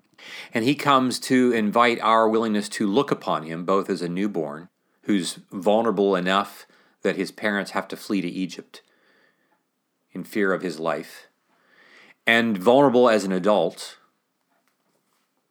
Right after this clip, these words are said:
in order to call forth the parts of us that we hate the most, in order to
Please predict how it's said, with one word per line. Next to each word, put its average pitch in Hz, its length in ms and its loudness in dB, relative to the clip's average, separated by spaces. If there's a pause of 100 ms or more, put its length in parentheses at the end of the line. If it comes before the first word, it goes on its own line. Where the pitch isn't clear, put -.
(220)
in 117 160 -4
order 131 220 2
to 123 160 -8
call 127 320 -2
forth - 420 -4
the 135 80 -10
parts - 460 -6
of 104 120 -6
us 101 280 -4
that 110 80 -12
we 92 160 -6
hate 92 240 -8
the 90 80 -10
most, 80 500 -14 (1800)
in 110 120 -4
order 113 220 2
to 104 640 0